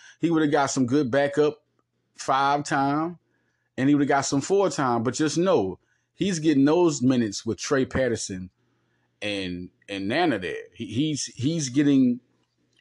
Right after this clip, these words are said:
it's a possibility. You're talking about him going in there, and it's like a circle of minutes that they're not getting their full minutes, and they're getting the right minutes, could be impact minutes,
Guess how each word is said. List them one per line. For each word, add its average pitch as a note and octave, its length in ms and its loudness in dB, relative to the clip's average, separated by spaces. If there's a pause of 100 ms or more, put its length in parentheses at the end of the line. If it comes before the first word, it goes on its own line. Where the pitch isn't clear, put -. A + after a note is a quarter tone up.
it's C3+ 180 -2
a C3 60 -2
possibility. C#3+ 800 0
You're C#3 100 0
talking C3 260 -2
about A#2+ 320 0
him D3 200 0
going C3+ 240 0
in B2+ 80 2
there, B2+ 100 0
and A#2+ 100 0
it's - 140 -6
like A#2 160 -4
a G#2 60 -4
circle B2 400 0
of A2 80 2
minutes B2 400 0
that G#2+ 100 -2
they're A2 100 -4
not A#2 240 -2
getting A2+ 220 -2
their G#2 140 -4
full B2 280 -4
minutes, A2 420 -2
and G2 160 -8
they're G#2 100 -2
getting G#2+ 360 -4 (300)
the G#2+ 80 -2
right A#2 320 0
minutes, G#2+ 360 -4
could G2+ 180 -6
be G#2 140 -2
impact B2+ 420 0
minutes, G2+ 420 -6